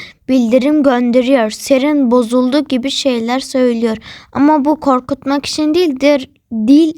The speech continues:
öğrenmeye daha devam et." diye. Bazı kişiler Duolingo'yu sinirli haline bakıp "Bu kesin virüs." diyor. Ama hayır, o sadece karakterin komik hali.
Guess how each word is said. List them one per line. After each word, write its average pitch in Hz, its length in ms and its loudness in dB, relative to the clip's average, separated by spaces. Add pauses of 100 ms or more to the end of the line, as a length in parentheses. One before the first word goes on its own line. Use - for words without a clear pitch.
öğrenmeye 254 680 -2
daha 254 400 0 (240)
devam 240 420 -2
et." 220 140 -6 (240)
diye. 202 260 -2 (1080)
Bazı 311 340 0
kişiler - 540 -2 (400)
Duolingo'yu 294 1120 0 (340)
sinirli 277 540 0
haline 277 560 0
bakıp 302 360 -2
"Bu 294 120 -2
kesin 285 420 -4
virüs." 254 420 -2
diyor. 233 320 0
Ama 277 360 -2
hayır, 240 400 0 (340)
o 311 140 2
sadece 285 600 0
karakterin 269 720 -4
komik 254 440 -4
hali. 214 420 -2